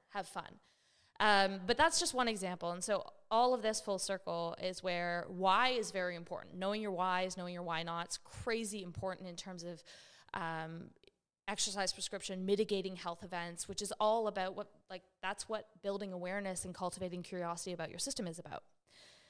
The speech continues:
I think I said "about," like, five times. Sorry, guys. But, uh,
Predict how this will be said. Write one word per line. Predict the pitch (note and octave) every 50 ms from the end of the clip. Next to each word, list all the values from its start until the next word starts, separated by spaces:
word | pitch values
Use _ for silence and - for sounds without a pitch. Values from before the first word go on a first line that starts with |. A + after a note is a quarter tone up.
| _ _ _ _ _ _ -
I | E3
think | F#3+ E3+ F3
I | E3
said | - F3+ E3 D#3+
"about," | - D#3 D#3 - -
like, | - - -
five | - - D#3 D3 D#3
times. | - D#3+ D3 D3+ E3+ -
Sorry, | - - E2+ - -
guys. | F2+ - F#3 F#3+ - - - -
But, | - F#3+ F#3 - - -
uh, | F#3+